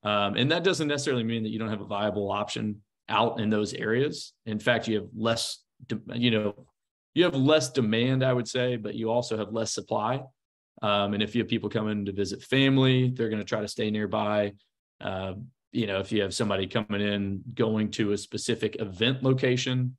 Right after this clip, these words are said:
weddings, concerts, um, you know, unfortunately, funerals, things like that. We, we have people that will stay in our, our, you know, short-term rentals that are kind of outside of the city limits.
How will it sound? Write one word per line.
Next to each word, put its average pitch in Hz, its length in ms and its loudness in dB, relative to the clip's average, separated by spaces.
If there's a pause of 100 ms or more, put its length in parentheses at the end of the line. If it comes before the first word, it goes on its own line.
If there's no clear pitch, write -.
(120)
weddings, 117 760 2 (640)
concerts, 120 1000 -2 (340)
um, 95 460 -4 (200)
you 104 100 -8
know, 107 80 -2
unfortunately, 110 420 0
funerals, 120 800 0 (160)
things 120 220 -2
like 117 180 2
that. 120 420 2
We, 107 220 -2
we 110 180 2
have 113 120 0
people 113 240 0
that 107 120 0
will 107 100 -4
stay 107 280 0
in 104 80 -4
our, 101 320 -2
our, 101 280 -4 (260)
you 107 140 -4
know, 101 60 -4
short-term 107 400 -2
rentals 101 320 -2
that 104 120 0
are 98 80 -2
kind 101 260 -4
of 95 180 -6 (480)
outside 113 640 4
of 95 180 -4 (100)
the 107 120 -2
city 104 260 0
limits. 101 500 -2